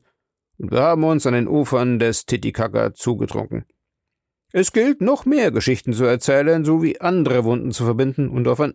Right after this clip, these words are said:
anderes Wohl zu trinken. Wollen wir das nicht an meinem Lagerfeuer morgen Abend besorgen? Ich lade dich ohne weiteres ein, weil ich weiß, dass eine gewisse Dame morgen Abend zum Diner eingeladen ist.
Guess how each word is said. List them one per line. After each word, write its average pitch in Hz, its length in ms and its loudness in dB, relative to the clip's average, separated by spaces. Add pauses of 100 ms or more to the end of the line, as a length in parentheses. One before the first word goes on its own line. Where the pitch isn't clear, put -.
anderes 107 560 -2
Wohl 101 220 -2
zu - 120 -8
trinken. 110 400 -6 (1000)
Wollen 214 420 2
wir 190 140 2
das 151 260 0
nicht 131 300 -2
an 120 220 0
meinem 117 280 0
Lagerfeuer 107 720 0
morgen 101 320 -2
Abend 101 260 -4
besorgen? - 520 -6 (760)
Ich 170 300 -2
lade 113 420 2
dich 170 340 -2
ohne 170 300 2
weiteres 104 460 0
ein, 202 400 0
weil 110 160 0
ich - 160 -8
weiß, 135 480 -2
dass 117 240 -6
eine 120 180 -4
gewisse 120 300 -2
Dame 123 380 0
morgen 123 340 0
Abend 110 400 -2
zum 113 180 -2
Diner 120 520 0
eingeladen 107 500 -4
ist. - 260 -6